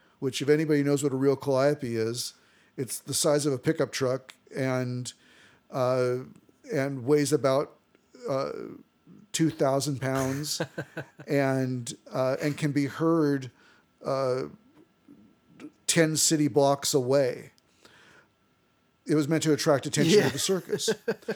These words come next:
Speaker 1: Uh, you're not putting that in a recording studio.
Speaker 2: <laughs> No.
Speaker 1: So they fa-, so, you know, so they faked it. But the idea was there. Like, how do we bring that calliope feel and that?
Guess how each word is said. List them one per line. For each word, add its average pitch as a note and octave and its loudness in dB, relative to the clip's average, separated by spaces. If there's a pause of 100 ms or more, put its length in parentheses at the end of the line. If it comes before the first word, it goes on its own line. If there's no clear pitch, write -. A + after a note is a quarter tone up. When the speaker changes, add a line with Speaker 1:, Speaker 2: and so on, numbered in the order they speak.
(580)
Speaker 1:
Uh, C3+ -2 (380)
you're D#3 2
not E3 4
putting E3+ -2
that C3+ 0
in B2+ -4
a B2+ -2
recording B2 -2
studio. G2+ -8
Speaker 2:
<laughs> F3 -4
No. E3+ 4 (360)
Speaker 1:
So C#3+ 2
they E3 0
fa-, G#3+ -8
so, D#3 2
you D#3+ 0
know, D3+ 4
so D#3+ 0
they D#3+ 2
faked G3 0
it. - -8
But E3+ -4
the G3 0
idea G3 4
was F3 -2
there. A#2+ -6
Like, B2+ -6
how C3 -12
do D#3+ -8
we F#3+ -8
bring F#3 -12
that E3+ -14
calliope D3+ -6
feel C#3+ -10
and B2 -14
that? A#2+ -14